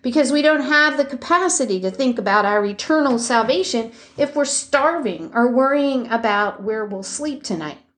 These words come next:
When we listen to their conversation with Jesus,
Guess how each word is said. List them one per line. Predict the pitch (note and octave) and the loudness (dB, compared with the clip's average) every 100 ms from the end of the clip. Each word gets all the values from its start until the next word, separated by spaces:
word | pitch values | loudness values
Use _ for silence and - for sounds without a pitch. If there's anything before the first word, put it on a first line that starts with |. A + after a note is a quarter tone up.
| _ _ _ _ _ _ _ - - | _ _ _ _ _ _ _ -18 -2
When | B3+ C#4+ | 2 2
we | D#4 | 2
listen | C4+ D4+ F#4 - F4+ F4 | 2 2 2 2 0 0
to | - B3 | 0 -2
their | A3 A#3+ B3 C4 | 0 0 2 2
conversation | C4 C#4 C4 B3+ B3 B3+ A#3 A#3 A3+ | 0 -2 0 0 -2 -2 -2 0 -2
with | A3 - | -2 -4
Jesus, | G#3 A#3 B3+ B3+ - - | -6 -2 -4 -4 -8 -16